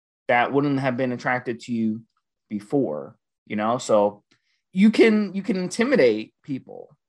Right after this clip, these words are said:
being like that. You intimidate people, you know? And I've, like, I've dated women who are, like, in-, intimidated by me. They're like, "Oh my God, you know, you got such good," they're used to dating a normal,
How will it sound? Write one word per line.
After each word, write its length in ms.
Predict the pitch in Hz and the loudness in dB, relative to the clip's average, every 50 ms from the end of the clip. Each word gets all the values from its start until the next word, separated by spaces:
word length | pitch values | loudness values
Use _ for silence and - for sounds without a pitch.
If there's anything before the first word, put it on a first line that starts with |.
| _ _ _ _ _ _ - 123 120 127 | _ _ _ _ _ _ -20 -18 -10 -2
being 220 | 127 135 127 120 | 0 0 2 2
like 280 | 107 101 101 101 101 - | 2 2 0 0 -2 -4
that. 240 | - 87 92 92 101 | -6 -6 -4 -2 -2
You 120 | 123 147 156 | 0 0 0
intimidate 500 | 143 - 220 226 247 196 135 117 107 - | 2 2 2 4 6 4 4 2 0 -4
people, 380 | 120 95 78 _ - - _ _ _ _ _ _ _ _ _ _ _ _ _ _ _ _ _ _ _ _ _ _ _ _ _ _ _ _ _ _ - | -10 -14 -14 _ -20 -20 _ _ _ _ _ _ _ _ _ _ _ _ _ _ _ _ _ _ _ _ _ _ _ _ _ _ _ _ _ _ -6
you 100 | - 131 | -4 0
know? 180 | 131 131 143 156 | 2 4 4 4
And 200 | 147 139 135 131 - _ _ - | 4 4 2 0 -4 _ _ 0
I've, 240 | 147 180 190 185 160 | 2 4 4 2 2
like, 240 | 151 170 165 151 131 | 2 2 2 2 2
I've 140 | 131 156 151 | 2 2 4
dated 280 | 156 165 165 160 151 | 4 4 4 4 4
women 520 | 147 147 156 165 165 160 151 147 135 - _ _ _ _ _ - | 2 2 0 0 0 0 -2 -2 -6 -10 _ _ _ _ _ -8
who 160 | 147 151 139 | -4 -2 0
are, 180 | 131 127 127 127 | 2 2 2 2
like, 420 | 120 117 117 113 113 107 - _ _ _ _ _ _ _ _ _ _ _ _ _ _ _ _ _ _ _ - | 0 0 0 -2 -4 -6 -10 _ _ _ _ _ _ _ _ _ _ _ _ _ _ _ _ _ _ _ -6
in-, 240 | 143 139 127 - - | -6 -6 -6 -6 -6
intimidated 720 | - 135 139 131 - 190 214 302 320 233 147 127 120 113 | -4 -2 -2 0 4 4 4 6 6 6 6 6 4 2
by 220 | 101 101 98 95 82 | 2 0 -2 -4 -6
me. 180 | 71 55 50 _ _ - 127 | -10 -18 -20 _ _ -8 -2
They're 120 | - 135 143 | 2 2 4
like, 160 | 127 120 117 | 4 2 0
"Oh 100 | - 190 | -2 -6
my 120 | 107 117 120 | -6 -6 -4
God, 340 | 143 170 165 120 110 110 110 | -2 0 0 0 -2 -4 -8
you 80 | 110 | -8
know, 240 | 107 110 113 120 120 | -10 -12 -12 -12 -12
you 120 | 107 104 | -12 -12
got 120 | 120 - - | -12 -12 -12
such 200 | - 127 - - | -12 -12 -10 -10
good," 180 | 131 123 - - _ - | -10 -10 -10 -12 _ 2
they're 100 | 170 185 | 4 6
used 340 | 208 196 196 214 220 220 - | 6 8 8 6 6 4 4
to 80 | 196 170 | 0 2
dating 580 | 156 165 180 190 196 185 175 165 160 160 151 - | 4 6 6 6 6 6 4 2 0 -2 -6 -6
a 60 | 117 131 | -6 -4
normal, 640 | 135 151 160 170 170 160 151 147 147 143 151 151 | 0 2 2 4 4 4 2 2 2 -2 -4 -8